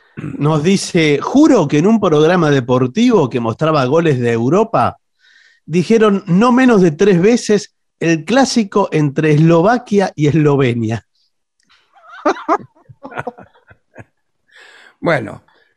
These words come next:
Speaker 2: mi nombre es Julián Gómez Fonnegra. Dolina lo escucha desde el dos mil doce, en Radio Continental. Bueno,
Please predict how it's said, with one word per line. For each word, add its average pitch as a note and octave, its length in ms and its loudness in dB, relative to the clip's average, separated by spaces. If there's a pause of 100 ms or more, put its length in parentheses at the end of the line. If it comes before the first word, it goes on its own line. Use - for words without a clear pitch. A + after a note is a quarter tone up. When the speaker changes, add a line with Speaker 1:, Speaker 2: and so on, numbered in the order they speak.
(120)
Speaker 2:
mi F3 200 -2
nombre G#3+ 360 2
es F#3+ 60 0
Julián G#3+ 760 0
Gómez G#3 640 2
Fonnegra. F#3 1000 0 (540)
Dolina A3+ 320 2
lo F3+ 100 4
escucha G#3 320 -2
desde E3 140 2
el D3+ 60 2
dos D3+ 120 0
mil E3 200 -2
doce, G#2+ 460 -8 (500)
en C3 80 -8
Radio E3+ 280 2
Continental. B2+ 720 -6 (680)
Bueno, B2 720 -4